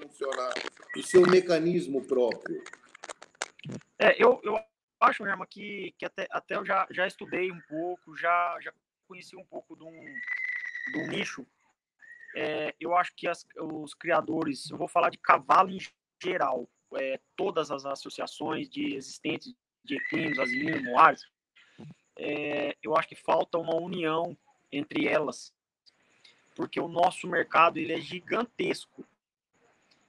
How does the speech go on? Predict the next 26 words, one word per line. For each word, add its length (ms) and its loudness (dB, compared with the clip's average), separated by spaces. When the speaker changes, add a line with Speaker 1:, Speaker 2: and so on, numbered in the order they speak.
Speaker 2:
E 100 -6
eu 220 0
acho 420 4
que 120 -10
falta 600 0
as 160 -6
associações 800 -6
maiores 760 -6
buscarem 760 6
um 60 -6
convênio 580 -2
com 140 -6
o 40 -8
banco, 540 2
talvez, 540 2
para 200 -6
um 60 -4
financiamento, 880 -2
né, 240 -8
uma 120 2
linha 220 -2
de 60 -20
crédito 600 2
pra, 500 4
pra 120 0
animais 1000 -6